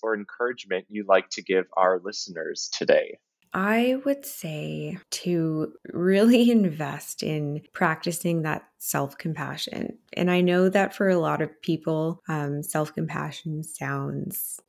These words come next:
Speaker 2: uncomfortable or maybe totally opposite from what they're used to. Um, you know, often there's sort of certain characteristics in those who struggle with disordered eating is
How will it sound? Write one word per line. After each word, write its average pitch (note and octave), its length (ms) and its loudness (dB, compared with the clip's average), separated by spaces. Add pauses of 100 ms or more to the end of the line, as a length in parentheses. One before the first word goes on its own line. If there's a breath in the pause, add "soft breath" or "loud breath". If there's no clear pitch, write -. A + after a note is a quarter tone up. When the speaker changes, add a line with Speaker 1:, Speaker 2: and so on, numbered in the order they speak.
Speaker 2:
uncomfortable F#3 1000 4
or F3 80 4
maybe E3+ 280 4
totally F3 480 2
opposite E3 720 0
from E3+ 140 0
what D#3+ 180 -4
they're D#3 140 0
used D#3+ 420 -2
to. D3+ 560 2 (540 loud breath)
Um, C#3+ 640 -4 (720)
you F3 140 0
know, D3+ 260 2
often D#3 480 -2
there's D#3 320 -2
sort D3 180 -4
of C#3+ 140 -4
certain D3+ 340 -4
characteristics - 1160 -4
in F#3+ 160 6
those E3 200 4
who E3 120 2
struggle D3 380 0
with D3+ 200 -2
disordered D3 460 -2
eating C#3+ 420 -2
is C#3+ 320 -6